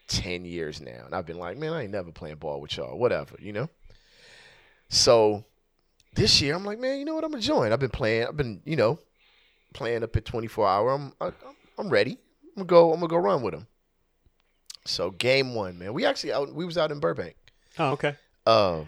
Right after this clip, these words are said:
Speaker 2: Oh, you mean I could have seen this? <laughs>
Speaker 1: No, hell no, that would've been horrible. Um,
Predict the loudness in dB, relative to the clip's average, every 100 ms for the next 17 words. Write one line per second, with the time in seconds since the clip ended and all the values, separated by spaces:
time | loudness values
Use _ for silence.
0 | -6 -6 -10 -10 -10 -8 -10 -10 -10 -12
1 | -10 -10 -8 -8 -10 -14 _ -8 0 0
2 | 0 -10 -6 0 0 0 -4 -6 -10 -4
3 | -2 -2 -2 -4 -4 -6 -6 -4 -4 -6
4 | -12 -10 -6 -6 -8 -16 -20 -20 -20 -20
5 | -20 -20 _ 8 10 10 6 2 -4